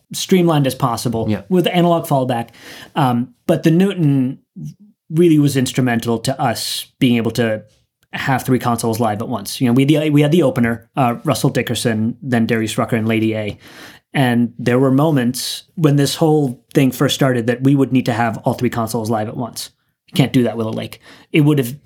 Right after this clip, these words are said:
Speaker 1: I would have needed, like, ten lakes
Speaker 2: Wow.
Speaker 1: just to do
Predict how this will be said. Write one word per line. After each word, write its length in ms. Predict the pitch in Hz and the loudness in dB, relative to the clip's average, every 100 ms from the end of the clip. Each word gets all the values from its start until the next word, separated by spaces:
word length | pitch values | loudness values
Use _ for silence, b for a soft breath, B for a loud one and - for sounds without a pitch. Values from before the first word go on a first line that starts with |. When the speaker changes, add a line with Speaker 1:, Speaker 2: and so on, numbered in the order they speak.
| - | -6
Speaker 1:
I 60 | |
would 140 | 127 147 | -2 0
have 120 | 123 | 2
needed, 180 | 127 120 | 0 0
like, 220 | 113 - _ _ - - | -4 -8 _ _ -16 -8
ten 260 | - 143 | 0 2
lakes 480 | 123 117 - - - _ - | 2 -2 -4 -12 -12 _ -8
Speaker 2:
Wow. 220 | 95 85 143 - | -6 -4 -6 0
Speaker 1:
just 240 | 147 - | 0 2
to 60 | 139 | 0
do 500 | 131 127 120 113 | 2 2 2 0